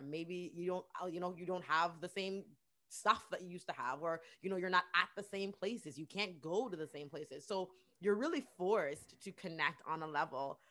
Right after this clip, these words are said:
that's so much more sound than anything, uh, like, than we, than we ever have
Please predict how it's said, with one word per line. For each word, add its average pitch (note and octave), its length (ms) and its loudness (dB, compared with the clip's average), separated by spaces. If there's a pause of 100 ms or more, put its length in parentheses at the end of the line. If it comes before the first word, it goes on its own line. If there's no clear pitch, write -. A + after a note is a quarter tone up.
(140)
that's F3 280 0
so - 260 0
much G3+ 240 -4
more F3 400 -2
sound F3 680 -6 (140)
than D#3+ 180 -8
anything, G#3 520 -4
uh, F3+ 40 -12 (180)
like, G3 140 -4 (260)
than A3 240 -2
we, G#3+ 140 4
than G3+ 240 2
we A3+ 100 2
ever G3 240 2
have F3+ 340 2